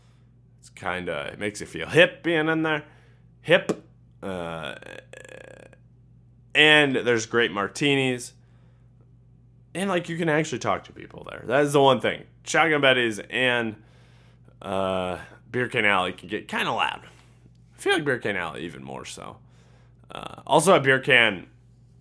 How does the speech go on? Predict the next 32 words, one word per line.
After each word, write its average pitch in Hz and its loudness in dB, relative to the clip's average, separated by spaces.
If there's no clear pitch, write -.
or 110 -2
not 113 0
Beer 104 0
Can, 95 -4
Shotgun 101 -2
Betty's, 80 -6
I 85 -8
forgot 92 -6
to - -12
say 78 -8
this. - -14
We 101 0
were 117 4
there 127 8
one 131 6
night, 110 6
and 120 -6
they 147 6
just 185 4
started 131 4
playing 123 4
patriotic 95 0
mu-, 85 -8
music, 87 -8
which 85 -8
is 80 -12
very 185 4
pandering 95 0
to 92 -14
the 87 -8
country 85 -8
crowd. 69 -8